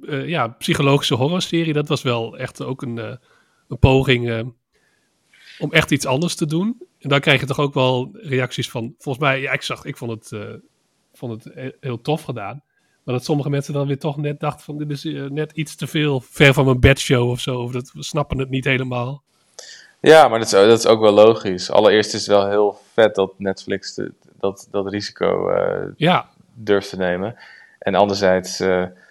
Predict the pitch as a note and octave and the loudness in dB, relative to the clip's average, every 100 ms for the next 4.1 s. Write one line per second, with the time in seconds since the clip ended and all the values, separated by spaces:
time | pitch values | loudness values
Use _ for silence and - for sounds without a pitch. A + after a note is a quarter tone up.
0 | _ _ _ - - F#2+ - _ - G#2+ | _ _ _ -16 -12 -12 -16 _ -6 -2
1 | E2+ - _ - G2 G2 - G#2+ A2 G#2+ | -2 -6 _ -8 -6 -6 -4 -4 -2 4
2 | A2+ A#2 A2 G#2+ G#2+ - - A2 G#2+ G#2+ | 6 6 6 0 -2 -8 -6 0 4 4
3 | - - G2+ G2+ G2+ G2+ G2 - G2 G2 | 2 6 6 6 0 -2 -2 -6 -6 -6